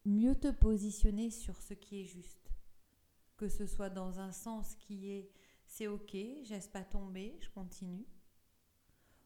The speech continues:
ou dans un autre sens qui est « c'est ok, j'arrête mais sans culpabilité », parce que c'est juste. C'est cet espoir de savoir que tu es sur ton juste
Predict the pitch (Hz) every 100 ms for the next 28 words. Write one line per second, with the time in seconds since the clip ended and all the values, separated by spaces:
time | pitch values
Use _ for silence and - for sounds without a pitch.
0 | _ 226 214 214 220 220 226 240 285 -
1 | 262 233 262 269 277 - - 226 240 240
2 | 240 226 220 220 - 302 320 - _ _
3 | _ _ _ _ _ _ _ _ _ _
4 | _ _ - 196 214 202 220 262 - 190
5 | 185 - 202 - 196 214 202 202 196 208
6 | - 180 180 - _ _ _ _ _ _
7 | _ _ _ _ - 196 - 214 202 220
8 | 208 240 - - - _ _ _ _ _
9 | _ _ _ _ _ _ - 233 - 240
10 | 240 240 226 - 254 269 330 330 - _
11 | _ - 220 240 220 247 254 - 226 -
12 | 214 208 190 185 196 190 190 208 208